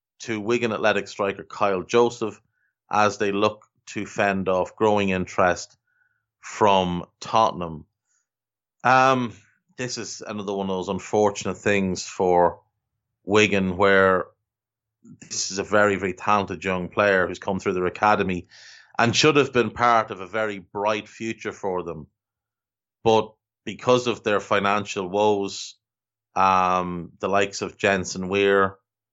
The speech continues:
Alfie Devine, um, Anthony Robinson, these players all left for way, way below what they were worth. And it looks like he'll be the next one out the door. Uh, really, really,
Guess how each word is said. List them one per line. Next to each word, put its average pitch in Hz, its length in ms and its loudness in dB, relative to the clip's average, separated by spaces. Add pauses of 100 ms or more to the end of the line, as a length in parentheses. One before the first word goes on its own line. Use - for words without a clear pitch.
(420)
Alfie 101 360 2
Devine, 95 680 -2 (1300)
um, 82 800 -8 (480)
Anthony 101 360 0
Robinson, 98 760 0 (1040)
these 101 160 -8
players 107 400 2
all 104 220 6
left 104 400 2
for 95 260 -4
way, 110 460 2
way 101 260 -2
below 101 360 -2
what 98 300 -2
they 92 100 -6
were 90 140 -4
worth. 95 460 0 (800)
And 110 140 0
it 107 80 -4
looks 127 260 0
like 117 160 2
he'll 117 280 0
be 101 140 -6
the 98 80 -4
next 107 380 -2
one 98 140 -4
out 95 180 -2
the 92 80 -10
door. 95 520 2 (760)
Uh, 92 300 2
really, 135 400 2
really, 107 480 -2